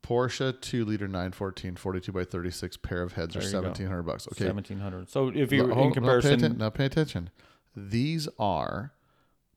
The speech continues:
Speaker 1: two liter nine fourteen relocated spark plug. I would think these are a factory cast, uh, Porsche, Porsche style head. Um, and I mean, you can get three thousand bucks in these heads with the four, the fifty by forty valves,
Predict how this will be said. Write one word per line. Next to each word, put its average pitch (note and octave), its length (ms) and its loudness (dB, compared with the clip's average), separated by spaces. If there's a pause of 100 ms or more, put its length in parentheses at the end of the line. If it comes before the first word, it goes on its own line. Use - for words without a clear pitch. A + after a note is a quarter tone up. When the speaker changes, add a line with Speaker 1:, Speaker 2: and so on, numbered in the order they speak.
(180)
Speaker 1:
two D#3 280 0
liter C3+ 260 0
nine G#2 220 -2
fourteen G#2 400 -4
relocated G#2 500 -4
spark F#2 320 -6
plug. F#2 280 -4
I F#2 60 0
would F#2+ 160 -2
think A#2+ 140 -2
these G#2 240 -6
are E2+ 140 -4
a - 140 -8
factory F#2 580 -4
cast, E2+ 600 -4 (160)
uh, C2 440 -6 (440)
Porsche, F2 600 -4 (340)
Porsche F#2+ 240 -6
style E2+ 260 -4
head. F#2+ 360 -2 (800)
Um, E2 440 -8 (140)
and F#2 260 -6
I - 40 -4
mean, G#2+ 140 0
you A2 40 2
can A2 60 0
get F#2+ 180 0
three G2+ 200 -2
thousand E2+ 360 0
bucks G2+ 240 -2
in F#2 60 -4
these E2+ 140 -6
heads F2 120 -2
with E2 120 -10
the F2 100 -6
four, F#2+ 280 -4
the E2+ 140 -6
fifty G#2 260 -6
by F#2 160 -2
forty F2 300 -2
valves, F2 540 -2